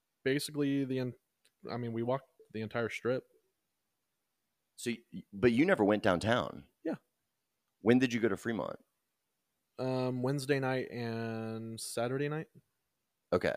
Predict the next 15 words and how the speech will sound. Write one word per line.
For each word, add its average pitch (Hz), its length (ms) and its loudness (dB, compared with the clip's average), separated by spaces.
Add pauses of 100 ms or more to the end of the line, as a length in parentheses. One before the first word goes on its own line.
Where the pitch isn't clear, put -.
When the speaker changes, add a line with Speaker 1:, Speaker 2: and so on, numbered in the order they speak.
(420)
Speaker 1:
Yeah. 110 100 -6
Speaker 2:
So - 140 0
you, 107 80 8
like, 85 140 6
took 98 160 4
an 87 80 2
Uber 85 560 2 (200)
Speaker 1:
Yeah. 160 100 6
Speaker 2:
about 80 260 2
six - 260 -4
minutes? 90 200 -4
Okay. - 140 0
Speaker 1:
Yeah, 131 160 10
and, 131 220 0
uh, - 40 -8